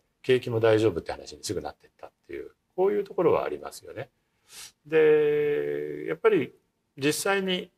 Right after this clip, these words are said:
エフアールビー議長がリセッションをもうエフアールビーのスタッフは予想してないっていう言い方もしましたけれども、ああいうことを経て、なんとなくマーケットのセンチメントとして、まあ、幅を持って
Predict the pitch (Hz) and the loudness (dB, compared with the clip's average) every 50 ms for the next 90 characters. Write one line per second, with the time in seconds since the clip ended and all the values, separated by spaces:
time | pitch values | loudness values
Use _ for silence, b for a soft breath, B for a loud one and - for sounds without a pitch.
0 | _ _ _ _ _ _ _ _ _ _ _ - 143 143 165 165 165 156 160 165 | _ _ _ _ _ _ _ _ _ _ _ -2 2 4 4 4 4 2 0 0
1 | 160 151 160 156 - - 117 92 82 82 95 101 95 80 73 - - - _ _ | 0 -2 -4 -2 2 2 4 4 4 4 4 6 6 6 4 0 -4 -14 _ _
2 | _ _ _ _ _ _ _ _ _ _ _ _ _ _ - - 120 117 - 175 | _ _ _ _ _ _ _ _ _ _ _ _ _ _ -6 -4 -2 0 0 0
3 | 175 175 - - - 85 78 76 - - 107 92 78 - - - 110 113 101 78 | 0 0 -2 -4 -6 -6 -8 -6 -2 2 2 4 2 2 -2 0 2 4 4 4
4 | - - - _ _ _ _ _ _ _ _ _ _ _ _ _ _ _ _ 113 | 2 -4 -10 _ _ _ _ _ _ _ _ _ _ _ _ _ _ _ _ 0
5 | 113 147 151 156 151 131 95 - - 104 95 92 - - 78 71 - - _ - | 4 4 4 4 2 -2 -6 -4 -2 -2 -2 -2 -6 -8 -8 -8 -8 -8 _ -4
6 | 98 92 - 170 165 - - 175 170 156 135 110 - _ _ _ - 76 - 85 | -4 -4 -2 -2 -4 -2 -4 -4 -4 -4 -4 -6 -8 _ _ _ -12 -12 -12 -12
7 | - - 76 - _ _ - - - 113 113 117 117 - 80 - 73 69 - - | -12 -14 -16 -16 _ _ -16 -14 -10 -8 -8 -8 -10 -12 -14 -14 -14 -14 -16 -18
8 | - 101 117 113 87 - - _ _ _ _ _ _ _ _ _ 226 185 202 240 | -16 -12 -8 -8 -8 -8 -10 _ _ _ _ _ _ _ _ _ 0 0 2 2
9 | 269 277 269 269 277 - 247 240 - - 151 113 90 - - 123 127 - _ - | 0 -2 -4 -6 -8 -8 -10 -8 -4 -2 -2 -2 -2 -2 -4 -6 -6 -4 _ 2
10 | 95 92 82 78 - - - 156 202 214 208 - 226 226 170 151 123 127 151 175 | 4 4 4 2 -2 -6 -6 -6 -6 -6 -4 -4 -2 -2 -2 -4 -2 0 0 0
11 | 170 170 139 113 - - 95 90 82 - - 135 135 131 - 104 90 80 76 73 | 2 2 0 0 0 -4 -10 -12 -10 -10 -10 -12 -14 -14 -14 -12 -10 -10 -10 -12
12 | _ _ _ _ 73 - - - - 101 85 73 - - _ _ _ _ _ _ | _ _ _ _ -18 -16 -14 -2 0 0 2 2 0 -6 _ _ _ _ _ _
13 | _ _ _ _ _ _ _ - 143 143 127 - - - 139 160 185 208 214 208 | _ _ _ _ _ _ _ 0 2 2 2 4 2 2 4 6 4 4 4 2
14 | 208 220 220 - _ _ - 107 95 - - - | 0 -2 -2 -2 _ _ 4 4 4 4 2 -4